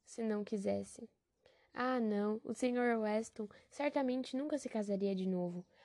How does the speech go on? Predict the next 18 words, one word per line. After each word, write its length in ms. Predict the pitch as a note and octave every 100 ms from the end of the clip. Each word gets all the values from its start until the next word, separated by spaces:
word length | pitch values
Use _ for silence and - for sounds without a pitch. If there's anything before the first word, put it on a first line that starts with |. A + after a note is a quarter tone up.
| -
Algumas 360 | G#3 A3 G#3+ G#3
pessoas 320 | A3+ A3+ A3+
até 220 | A3 A#3
falaram 540 | A#3 C4+ A#3+ A#3+ C4+ A#3+
de 180 | G#3 A3+
uma 160 | A3+
promessa 540 | - A#3 A3 A#3 C4 B3+
à 40 |
esposa 420 | A#3 - A3 A3
dele 360 | G3+ G#3+ A3+ A3+
no 140 | G#3+
leito 300 | G#3+ G3+ G#3+
de 120 | G3
morte, 540 | G3+ G3 G3+ G#3 - - - - - - -
e 160 | A#3+
outras 560 | A3+ C#4+ B3+ A3+ - - _ _ _ _ _ G#3+
do 160 | B3
filho 640 | B3 - B3 B3+ C#4+ C4+